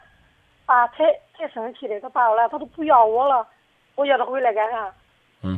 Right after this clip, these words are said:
Speaker 1: 还是想回来看看，毕竟我有爸有奶有爷，想回来。
Speaker 2: 嗯。
Speaker 1: 爸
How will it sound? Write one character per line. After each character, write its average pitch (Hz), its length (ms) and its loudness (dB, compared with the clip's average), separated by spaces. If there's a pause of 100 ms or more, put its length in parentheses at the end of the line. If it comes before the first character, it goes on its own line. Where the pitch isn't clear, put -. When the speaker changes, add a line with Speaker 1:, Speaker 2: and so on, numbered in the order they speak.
(160)
Speaker 1:
还 285 200 0
是 262 140 -4
想 254 200 -2
回 277 160 -10
来 240 160 2
看 262 260 -16
看， 202 140 -16 (460)
毕 285 180 -10
竟 254 100 -4 (1160)
我 320 180 -12
有 262 220 -8
爸 311 280 -10
有 247 120 -6
奶 269 240 -8
有 277 100 -8
爷， 285 280 -10 (920)
想 294 180 -4
回 349 220 -4
来。 370 100 -8 (600)
Speaker 2:
嗯。 101 200 -2 (260)
Speaker 1:
爸 - 100 -10